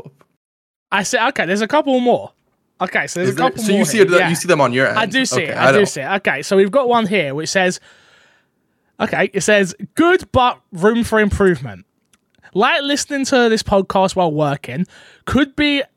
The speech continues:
Speaker 2: slightly more structured, and M C P-, Fixer could be less judgy of questions. Would have given it a four, but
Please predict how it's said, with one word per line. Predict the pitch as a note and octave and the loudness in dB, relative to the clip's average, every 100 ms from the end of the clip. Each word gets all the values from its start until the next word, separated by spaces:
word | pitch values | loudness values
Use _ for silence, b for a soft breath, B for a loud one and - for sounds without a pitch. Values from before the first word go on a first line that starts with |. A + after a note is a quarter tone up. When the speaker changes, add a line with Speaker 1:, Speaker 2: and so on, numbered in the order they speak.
| _ | _
Speaker 2:
slightly | - - G#3 B3+ C4 C4+ | -10 -2 2 2 0 -2
more | A#3+ A3+ G#3+ | 0 0 0
structured, | - - A#3+ - - F2 F#2+ B B B | -2 -2 -2 -4 -12 -12 -18 B B B
and | F#3 | 0
M | A3 | 0
C | A#3+ C4+ | 0 -4
P-, | A3 A#3 | -4 -8
Fixer | - A#3 G3 G#3 F#3+ | -6 -6 -2 -2 -2
could | - F3+ D3+ | 0 0 2
be | F#3 F#3 F#3 _ - | 0 0 -4 _ -4
less | F3+ A3 - | 0 -2 -4
judgy | - G#3 F#3+ D3 D3+ | -4 0 0 0 -6
of | D#3 D#3+ - | -6 -8 -4
questions. | A3 G#3+ - - F#3+ A3 - _ _ _ _ _ _ B B B B B B | -4 -4 -8 -16 -14 -16 -16 _ _ _ _ _ _ B B B B B B
Would | G#3 A#3 | -2 0
have | A#3 A#3 G3+ | 0 0 0
given | C4 C#4 C#4+ | -2 0 0
it | |
a | A#3+ | -2
four, | - A3 F3+ D#3 F#3+ | 0 2 2 4 2
but | F#3 F3 A3 B3 A3 | 2 0 0 0 -4